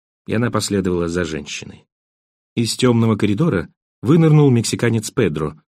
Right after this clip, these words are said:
Он на ходу пристегивал подтяжки и завязывал галстук. «Буэнос тардес. Так-то оно лучше». «Я все понял.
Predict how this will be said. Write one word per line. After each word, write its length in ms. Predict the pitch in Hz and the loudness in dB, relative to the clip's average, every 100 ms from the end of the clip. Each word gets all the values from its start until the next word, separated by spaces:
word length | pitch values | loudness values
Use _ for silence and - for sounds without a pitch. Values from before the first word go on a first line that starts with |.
| _ | _
Он 200 | - 139 | -2 0
на 60 | 131 | 0
ходу 260 | 123 127 123 | 2 2 2
пристегивал 560 | 117 - 123 107 104 | 2 0 -2 0 0
подтяжки 540 | 98 101 101 139 - 104 | 0 -4 -2 -4 -2 -4
и 260 | 95 107 | -2 -2
завязывал 520 | 104 104 104 95 104 107 | 0 0 0 0 0 0
галстук. 500 | 98 73 - 76 - _ _ _ | -2 -4 -10 -14 -18 _ _ _
«Буэнос 300 | 107 113 110 | 2 2 0
тардес. 680 | - 117 92 80 76 - - _ _ _ | 0 0 0 -2 -6 -10 -16 _ _ _
Так-то 300 | - 90 - | -8 -6 0
оно 140 | 95 92 | 2 4
лучше». 400 | 120 - - - _ _ _ _ _ _ _ | 2 0 -6 -10 _ _ _ _ _ _ _
«Я 140 | 147 | -4
все 160 | 147 156 | 0 0
понял. 340 | 107 80 78 | 0 0 -4